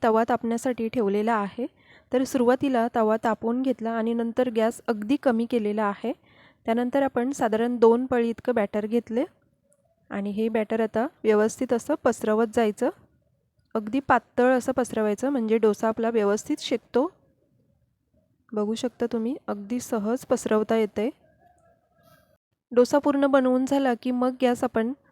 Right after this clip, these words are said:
मध्यम ठेवणार आहोत. तर मध्यम गॅसवरती छान शेकून घ्यायचा आणि कडेने साधारण एक चमचा तेल किंवा तूप,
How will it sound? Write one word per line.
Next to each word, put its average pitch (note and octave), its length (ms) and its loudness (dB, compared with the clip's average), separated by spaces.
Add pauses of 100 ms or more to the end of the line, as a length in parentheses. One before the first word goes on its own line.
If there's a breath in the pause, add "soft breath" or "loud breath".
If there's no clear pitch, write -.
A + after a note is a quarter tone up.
(160)
मध्यम A#3 520 0
ठेवणार G#3+ 360 0
आहोत. G#3+ 240 -2 (120)
तर B3 80 0
मध्यम A3+ 380 -2
गॅसवरती A#3+ 500 -2 (100)
छान B3+ 220 -2
शेकून A3 420 -4
घ्यायचा A3+ 340 -2 (440 loud breath)
आणि B3 280 -2
कडेने C4 460 2
साधारण A#3 360 -2 (100)
एक A3+ 160 -2
चमचा B3+ 300 -2 (120)
तेल G#3 320 0
किंवा B3 200 2 (100)
तूप, A#3 180 -2